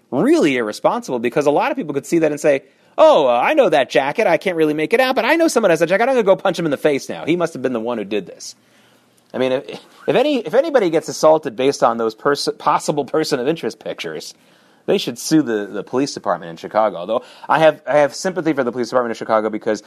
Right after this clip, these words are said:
there's no way they can throw this case in the garbage. If they feel that it's a, it's phony, they're gonna still have to cross every T and dot every I on it. Otherwise, they'll be accused of massive racism. So they're, they're stuck doing this case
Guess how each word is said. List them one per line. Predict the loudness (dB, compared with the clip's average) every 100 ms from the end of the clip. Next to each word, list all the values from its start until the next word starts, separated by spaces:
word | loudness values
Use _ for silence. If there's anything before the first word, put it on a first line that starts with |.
| -2
there's | 2 2 4
no | 2
way | 4 2
they | 0
can | -4 -2
throw | 2 2
this | 0
case | -4 -4 -4
in | -8
the | -2
garbage. | 0 0 -4 -10
If | -2
they | -2
feel | 0 2
that | 2
it's | 0 -6
a, | -6
it's | -8 -8
phony, | 0 2 2 -4 -20 _ _ _ _ _ _ _
they're | 2 4
gonna | 2
still | 0 2 2
have | 2 -2
to |
cross | -2 2 2 2
every | -4 -4
T | -6 -4 -4
and | 2
dot | 2 2
every | 0 -2
I | -2 -2
on | -6
it. | -12 -12 -12 2
Otherwise, | 2 4 0 0
they'll | -4
be | -6 -8 -8
accused | -8 -6 -6 -6
of | -8 -6
massive | -6 -6 -8 -6
racism. | -6 -6 -12 -16 -8
So | -6
they're, | -2 -4
they're | -2 -6
stuck | -4 -2 -2 0
doing | -4 -4
this | -6 -6
case | -6 -6 -10